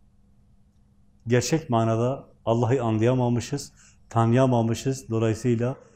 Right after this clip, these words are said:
iman da edememişiz. Allah'ın esmasını, Esmaül Hüsna'yı Allah Kur'an'da nasıl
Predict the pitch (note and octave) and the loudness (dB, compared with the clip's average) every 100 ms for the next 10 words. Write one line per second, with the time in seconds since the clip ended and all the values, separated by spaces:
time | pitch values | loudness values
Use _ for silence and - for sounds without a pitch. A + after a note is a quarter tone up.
0 | _ - C3+ C3+ B2 B2+ C#3 C3 B2+ G2 | _ -4 0 2 0 0 0 2 2 0
1 | F#2 - - - - _ _ _ _ _ | -4 -8 -16 -20 -20 _ _ _ _ _
2 | _ _ _ _ - C#3 D3 C#3 F#3 - | _ _ _ _ 2 4 4 2 2 0
3 | A#2 A#2 A2+ - A2+ C3+ - - C#3 D3 | -2 0 0 0 0 0 -4 -6 2 4
4 | A#2+ G#2 A#2+ - A2+ G#2+ B2+ F#3 - _ | 4 0 -6 -4 -2 0 0 -4 -10 _
5 | _ _ _ _ _ _ _ - _ _ | _ _ _ _ _ _ _ -20 _ _
6 | _ - C#3 E3+ D#3+ - B2 C3 B2+ C#3+ | _ 2 2 4 0 0 0 0 2 2
7 | C3 B2 - E3+ A2+ | 2 0 2 0 0